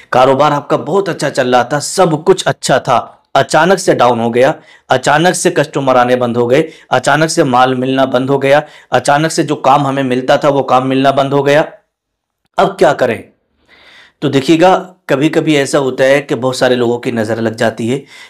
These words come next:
कभी-कभी ऐसा होता है कि बहुत सारे लोग हसद करने लगते हैं, और कभी-कभी ऐसा होता है कि बहुत सारे लोग जो है ना, बंदिशें वगैरह करा देते हैं, जादू टोने में बहुत ज़्यादा लोग माहिर होते हैं। क्योंकि आज का दौर वो है, ए, आपने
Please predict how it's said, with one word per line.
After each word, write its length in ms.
कभी-कभी 440
ऐसा 220
होता 240
है 120
कि 140
बहुत 220
सारे 220
लोग 200
हसद 340
करने 280
लगते 300
हैं, 120
और 160
कभी-कभी 440
ऐसा 240
होता 240
है 80
कि 140
बहुत 260
सारे 320
लोग 200
जो 140
है 60
ना, 140
बंदिशें 440
वगैरह 320
करा 240
देते 240
हैं, 100
जादू 280
टोने 260
में 160
बहुत 200
ज़्यादा 280
लोग 220
माहिर 300
होते 260
हैं। 100
क्योंकि 380
आज 200
का 180
दौर 280
वो 200
है, 180
ए, 180
आपने 560